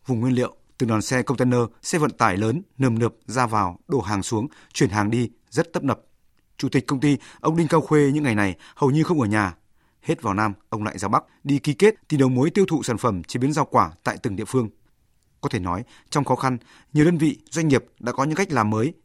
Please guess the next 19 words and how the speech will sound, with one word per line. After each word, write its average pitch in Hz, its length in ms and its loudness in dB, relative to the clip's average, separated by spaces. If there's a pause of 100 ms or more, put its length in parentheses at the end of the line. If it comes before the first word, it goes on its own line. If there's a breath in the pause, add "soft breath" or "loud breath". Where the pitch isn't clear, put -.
kiên 175 160 4
trì 110 320 0
với 98 200 -4
thị 139 120 -6
trường 107 260 -2
tiềm 117 180 0
năng 135 160 0 (240 loud breath)
để 117 220 -2
phát 175 160 -6
triển 113 180 -2
sản 107 140 -8
xuất. - 180 -4 (380 soft breath)
Trong 123 240 0
thời 107 120 -6
điểm 104 220 -2
dịch 110 180 -4
covid 170 200 -2
mười 120 120 -2
chín 110 240 -6